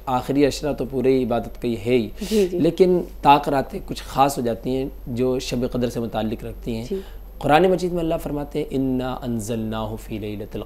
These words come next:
Speaker 1: क़द्रि वमा अदराका मा लैलतुल क़द्र।" हमने कुरान को इस मुबारक रात में, इस लैलतुल क़द्र में उतारा, और फिर फरमाया कि "तुमको मालूम भी है कि लैलतुल क़द्र क्या है?" यानी एक ताज्जुब से सवाल अल्लाह फरमा रहे हैं कि "तुमको मालूम भी है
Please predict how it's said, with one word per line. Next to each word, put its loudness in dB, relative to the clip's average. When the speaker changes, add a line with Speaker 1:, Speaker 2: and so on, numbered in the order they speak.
Speaker 1:
क़द्रि -2
वमा -4
अदराका -8
मा -10
लैलतुल -12
क़द्र।" -6
हमने -2
कुरान 0
को -2
इस -4
मुबारक -4
रात -10
में, -6
इस -10
लैलतुल -4
क़द्र -6
में -4
उतारा, 0
और 0
फिर 0
फरमाया 2
कि -4
"तुमको 0
मालूम 2
भी 0
है 0
कि -4
लैलतुल 0
क़द्र -2
क्या -6
है?" -10
यानी -2
एक -4
ताज्जुब 0
से -8
सवाल 0
अल्लाह 4
फरमा -4
रहे -2
हैं -6
कि 0
"तुमको -2
मालूम 0
भी 2
है -2